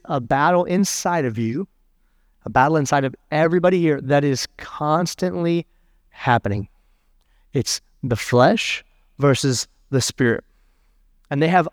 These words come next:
opposite desires. And because of that, you are not free to carry out your own intentions.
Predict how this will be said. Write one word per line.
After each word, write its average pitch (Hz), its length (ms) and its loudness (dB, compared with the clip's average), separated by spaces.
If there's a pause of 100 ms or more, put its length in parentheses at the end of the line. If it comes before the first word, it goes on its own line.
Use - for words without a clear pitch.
opposite 170 580 2 (460)
desires. 131 760 -4 (240)
And 156 180 0
because 202 580 0
of 151 140 2
that, 131 260 0
you 165 120 2
are 160 60 2
not 175 200 0
free 190 240 -2
to 196 80 0
carry 170 320 0
out 160 120 0
your 170 160 -2
own 156 240 0
intentions. 165 680 -6